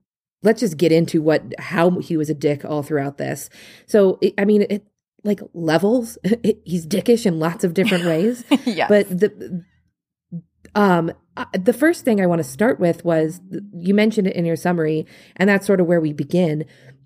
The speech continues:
Speaker 1: He's over to hang out with Mary Ann, and he's,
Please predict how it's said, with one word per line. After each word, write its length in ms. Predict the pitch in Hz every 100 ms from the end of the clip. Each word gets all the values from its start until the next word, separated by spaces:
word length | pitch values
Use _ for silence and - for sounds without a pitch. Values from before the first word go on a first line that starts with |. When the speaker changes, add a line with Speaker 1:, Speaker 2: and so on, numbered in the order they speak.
| _
Speaker 1:
He's 240 | - 214
over 240 | 180 185 196
to 80 | 185
hang 160 | 180
out 100 | 170
with 140 | 170 165
Mary 280 | 170 160 165
Ann, 320 | 160 156 156 -
and 140 | 165
he's, 300 | 180 180 -